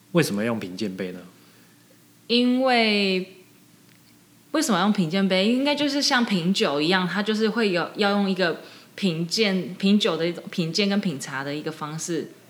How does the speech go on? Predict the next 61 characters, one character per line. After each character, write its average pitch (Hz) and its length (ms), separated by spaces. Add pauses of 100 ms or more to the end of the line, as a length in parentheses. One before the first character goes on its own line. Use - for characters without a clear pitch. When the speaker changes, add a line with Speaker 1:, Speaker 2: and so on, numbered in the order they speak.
(240)
Speaker 2:
来 156 120
去 170 120
试 - 280
喝 147 240
吧。 - 240 (280)
Speaker 1:
对， 117 340
没 110 140
错， 113 320
这 101 160
就 170 120
是 151 340 (280)
让 147 220
在 139 340
喝 131 260
茶 110 180
的 104 100
过 131 160
程 95 220
当 104 220
中 101 220
都 107 160
能 104 140
有 98 80
一 98 60
个 104 100
标 123 320
准 110 200 (420)
Speaker 2:
嗯。 196 260
Speaker 1:
来 107 180
喝。 110 220 (520)
事 - 160
实 - 20
上， 160 400 (140)
你 117 100
看 160 240
到 139 220
的 98 260
像 135 260
牙 104 160
齿 110 200
的 95 40
这 104 80
个 110 120
形 95 260
状 101 260
啊， 87 220 (480)
它 131 140
最 139 180
早 104 140
是 - 160
来 101 180
自 113 160
于 98 300 (260)
友 107 140
善 101 200
茶 95 220
坊， 90 260
你 95 80
知 95 120
道 95 120
吗？ 90 180